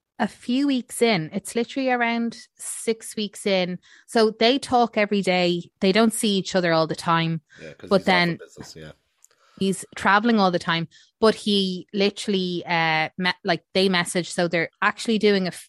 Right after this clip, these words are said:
Speaker 1: like, a long physical, a long physical term, a long-term
Speaker 2: Long-term.
Speaker 1: relationship.
Speaker 2: Yeah.
Speaker 1: But
Speaker 2: Yeah.
Speaker 1: they, but then he'll f-, like, he'll fly in, like, she, she's from Norway, so sometimes she goes home to Oslo, but he'll fly to Oslo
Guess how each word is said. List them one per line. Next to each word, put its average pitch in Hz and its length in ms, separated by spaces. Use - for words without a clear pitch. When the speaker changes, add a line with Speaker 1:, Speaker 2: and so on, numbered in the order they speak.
Speaker 1:
like, 175 200
a 160 40
long 196 300
physical, 196 720
a 170 40
long 165 240
physical 165 440
term, 160 380
a 202 60
long-term 254 580
Speaker 2:
Long-term. 139 300
Speaker 1:
relationship. 185 520
Speaker 2:
Yeah. 95 220
Speaker 1:
But 254 120
Speaker 2:
Yeah. - 20
Speaker 1:
they, 233 160
but 220 260
then 202 320
he'll 226 320
f-, - 220
like, 180 240
he'll - 240
fly 208 260
in, 185 560
like, 170 380
she, 208 320
she's 214 340
from 196 180
Norway, 170 300
so 175 160
sometimes 175 400
she 175 120
goes 156 240
home 156 200
to 156 140
Oslo, 180 420
but 180 180
he'll 196 260
fly 185 300
to 175 140
Oslo 165 560